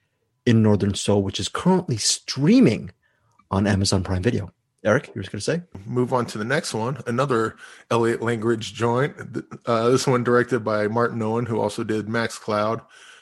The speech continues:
Speaker 2: And it is called Killers Anonymous. And I believe, Greg, you,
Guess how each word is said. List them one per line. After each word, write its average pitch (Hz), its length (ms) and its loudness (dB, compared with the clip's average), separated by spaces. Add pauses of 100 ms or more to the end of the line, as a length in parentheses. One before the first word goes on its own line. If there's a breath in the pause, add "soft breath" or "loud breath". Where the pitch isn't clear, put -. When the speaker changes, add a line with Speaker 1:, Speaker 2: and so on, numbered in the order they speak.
(120 loud breath)
Speaker 2:
And 104 360 -2
it 135 300 0
is 110 280 -4
called 107 360 -4
Killers 113 360 -4
Anonymous. 110 800 -4
And 107 140 -2
I - 20 -2
believe, 135 400 0
Greg, 123 360 0
you, 113 340 -4